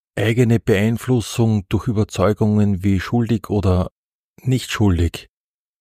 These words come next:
führen unter Umständen dazu, dass man die Dinge nicht mehr mit der gebotenen Objektivität sieht, weil man sich persönlich involvieren lässt und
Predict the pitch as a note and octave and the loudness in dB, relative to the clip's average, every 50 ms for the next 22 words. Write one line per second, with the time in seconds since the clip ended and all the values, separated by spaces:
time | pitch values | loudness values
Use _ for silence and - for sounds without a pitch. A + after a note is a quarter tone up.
0 | _ _ _ - C#3+ A#2 _ _ _ _ _ _ _ _ - - - - - - | _ _ _ -20 -20 -20 _ _ _ _ _ _ _ _ -16 -16 -14 -2 2 4
1 | C3 C#3 C#3+ C#3 A#2+ - - B2 B2+ A#2 A#2 G#2+ - - G#2 G#2 G2 - A#2 G2+ | 4 4 4 2 0 0 2 2 2 2 2 0 0 0 0 0 0 -2 -2 -2
2 | - E2+ F2 F#2 - - A#2+ A2 A2+ G#2+ F#2 G#2+ G2+ G2+ G2 - G#2+ G#2 A2 A2+ | 0 0 -2 -2 0 0 0 2 2 2 2 2 0 0 -2 -2 0 0 2 2
3 | A2 G#2+ - - - G#2+ G#2 G#2 G#2 - - - - - - G2+ G2+ - - G2+ | 0 0 -2 -2 0 0 0 0 -2 -4 -6 -6 -6 -6 -4 -4 -4 -2 0 0
4 | G2+ G2+ G2 G2+ G2+ F2+ G2+ F#2+ - - G2+ F2+ F#2+ F#2+ - F#2 F#2 - - - | 2 2 0 0 -2 -2 -2 -4 -2 -2 0 0 0 0 -2 -4 -4 -4 -4 -2
5 | - - - - - G2 F#2+ G2 G2 F#2 - G2 - - G#2 F#2+ - G2+ G2 F#2+ | -2 -2 -2 -2 -2 0 0 2 0 0 0 -4 -4 -2 -4 -2 0 0 0 0
6 | F#2+ F2 - G2 F#2 F2 F2 D#2 F2 F2+ G2+ A#2 A2+ A#2 B2 A#2+ - - G#2 F#2+ | -2 -2 -2 -2 0 0 0 0 0 0 0 0 0 0 0 0 -2 -2 -4 -4
7 | F2+ - | -4 -6